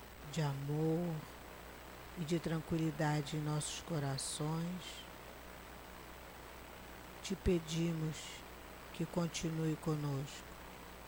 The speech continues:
nos acompanhe aos nossos lares e que lá chegando, Senhor, possamos continuar sendo esse ponto de luz,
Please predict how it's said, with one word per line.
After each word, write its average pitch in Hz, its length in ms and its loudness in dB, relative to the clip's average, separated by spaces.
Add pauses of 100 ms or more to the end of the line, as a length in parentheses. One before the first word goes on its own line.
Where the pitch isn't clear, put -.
(480)
nos 151 140 4
acompanhe 151 720 4
aos 151 200 2
nossos 147 440 0
lares 170 840 0 (1400)
e 190 60 2
que - 180 2
lá 170 240 6
chegando, 170 720 4
Senhor, 160 540 2 (1080)
possamos 170 720 6 (100)
continuar 160 760 4
sendo 156 300 4
esse 156 220 4 (160)
ponto 190 400 8
de 170 160 2
luz, 156 640 2